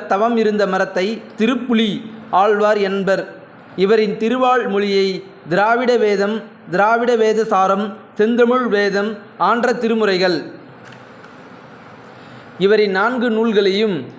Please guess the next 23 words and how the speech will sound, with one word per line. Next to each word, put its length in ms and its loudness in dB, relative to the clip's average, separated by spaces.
சதுர்வேதத்திற்கு 960 0
நிகர் 280 0
எனக் 260 0
கூறுவர். 440 2
இதன் 320 0
வியாக்கினையாங்கள் 920 2
பகவத 360 2
விஷயம் 380 0
என 160 0
போற்றப்படுகிறது. 880 0
இவரின் 400 2
பாடல்கள் 480 2
இசையோடு 440 2
பாடப்பட்டவை. 680 0
நம்மாழ்வார் 640 2
உடல் 300 2
அவயவி, 500 2
மற்ற 400 0
ஆழ்வார் 540 2
உடல் 320 0
அவயம். 400 0
நம்மாழ்வார் 760 2
ஏ 200 2